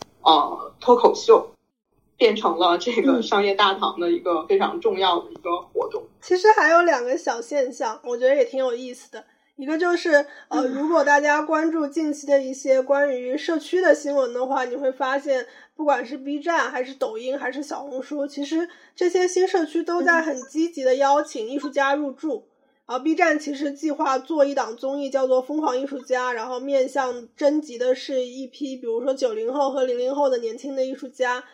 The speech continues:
Speaker 2: 抖音和U C C A有一个比较长期和稳定的合作，同时呢，通过类似于潮流艺术季这样子的项目，它其实邀请了很多的艺术家入驻。小红书其实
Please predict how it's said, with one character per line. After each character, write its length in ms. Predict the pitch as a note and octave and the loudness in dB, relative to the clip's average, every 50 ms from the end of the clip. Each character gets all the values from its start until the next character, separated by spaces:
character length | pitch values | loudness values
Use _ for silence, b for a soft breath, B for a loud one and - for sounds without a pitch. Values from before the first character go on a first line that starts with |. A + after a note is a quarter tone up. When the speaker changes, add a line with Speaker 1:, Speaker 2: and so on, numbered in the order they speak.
| b b b b | b b b b
Speaker 2:
抖 160 | - B3 B3 A#3+ | -4 -2 0 0
音 220 | C4+ D4 E4+ F#4 | 0 0 0 0
和 160 | F#4 D#4+ D4 | 2 2 2
U 140 | D4+ D4+ D#4 | 2 2 0
C 120 | - D#4+ | 0 -2
C 280 | D4+ D4+ - D#4+ D4+ D4+ | -4 -2 -4 -4 0 2
A 160 | D4 D4 D4 | 4 4 4
有 160 | D4 C4 A#3 | 4 2 2
一 120 | G#3+ A3 A3+ | 0 -2 -2
个 140 | A3+ C4 C4 | -2 -2 -2
比 80 | C4 | -2
较 220 | A#3 B3+ B3 B3+ B3+ | -2 -2 0 0 -2
长 340 | B3+ - C4+ A3+ A#3 A#3+ | -2 -4 -4 -4 -4 -6
期 180 | C4+ - D4+ D4 | -8 -6 -6 -2
和 140 | C#4+ C#4+ C#4+ | 0 2 2
稳 220 | D4 C4+ A3+ A3 | 2 2 -2 -2
定 160 | A#3+ C#4 C#4+ | -6 -6 -4
的 100 | C#4 C4 | -2 -2
合 240 | C4+ C4+ - C#4 A#3+ | -4 -4 -6 -8 -8
作， 340 | A#3 - - C#4 B3+ B3 A#3 b b b b b _ | -8 -4 -2 0 0 0 -2 b b b b b _
同 160 | - C#4+ D4+ | -8 -6 -6
时 160 | D4+ - D4+ | -4 -4 0
呢， 160 | D4+ D4 D4 | 0 0 0
通 180 | D4 D4+ D4 D4 | 0 -2 -4 0
过 160 | D4+ D4 C#4+ | 2 4 6
类 160 | C#4+ D4 C#4+ | 6 6 4
似 220 | C#4+ C#4+ - C4+ C4+ | 4 0 -4 -8 -8
于 60 | C#4 | -8
潮 160 | - - C4 | -6 -2 2
流 120 | C4+ C#4 | 2 4
艺 100 | C#4+ D#4 | 4 2
术 160 | D#4 - D#4+ D4+ | 0 -2 -4 -4
季 540 | D4+ - F4 F4 E4+ C4+ B3+ A3+ A3 A3 A3 - | -4 -2 -2 0 0 0 0 -2 -2 -4 -6 -4
这 80 | - D4 | -2 0
样 300 | D4 D4 C#4 B3+ A#3+ C4+ | 2 2 2 0 -2 -6
子 120 | B3+ B3+ | -6 -4
的 140 | B3 B3 B3+ | -2 -2 -2
项 320 | B3+ - E4+ E4 D4 B3+ | -2 -2 0 0 0 -2
目， 160 | B3 B3 A#3 | -2 -2 -4
它 160 | A#3 C4+ C4+ C4 | -2 -2 -4 -6
其 160 | C4+ C4+ C4 | -6 -8 -8
实 140 | B3+ C#4 C4+ | -8 -6 -2
邀 240 | C#4 C#4+ C#4+ D4+ | 2 2 2 2
请 160 | D4+ D4 C4 A#3+ | 0 0 -2 -2
了 100 | B3 C#4+ | -2 -2
很 260 | D4 - F4 - A3 | -4 -6 -10 -12 -6
多 180 | A#3 B3+ C#4 | 0 2 4
的 80 | C#4+ C4+ | 4 4
艺 100 | C#4 C#4 | 2 0
术 100 | B3+ C#4 | -4 -4
家 240 | C4+ C#4 B3+ B3+ C4+ | -4 -2 -2 0 -2
入 160 | C#4 C#4 C4 | -2 -4 -8
驻。 320 | C4 - - D4 B3+ b b b b b b b | -10 -8 -6 -6 -6 b b b b b b b
小 220 | _ - C4+ C4+ B3+ | _ -6 -4 -2 0
红 140 | C#4 D#4+ E4+ | 0 0 4
书 120 | - A4 A4 A#4 A#4 | 8 10 10 10 10
其 120 | - F4 E4 | 8 2 0
实 300 | E4 F4 E4+ E4 E4+ | 0 0 0 0 -2